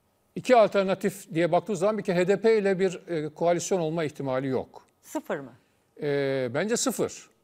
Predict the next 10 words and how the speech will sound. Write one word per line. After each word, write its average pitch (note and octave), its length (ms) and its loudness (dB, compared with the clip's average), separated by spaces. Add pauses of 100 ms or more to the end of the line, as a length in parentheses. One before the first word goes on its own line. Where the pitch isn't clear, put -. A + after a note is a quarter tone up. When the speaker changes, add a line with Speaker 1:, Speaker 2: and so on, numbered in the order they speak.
(500)
Speaker 1:
Çünkü A3 260 0
H E3 180 2
D F#3+ 160 4
P A#3+ 320 4 (420)
koalisyon F3+ 680 2
ortağı F#3 640 4
olacak F3+ 760 0 (800)
bir E3+ 460 0
yapıda D3+ 500 2
değil. G#2+ 320 -6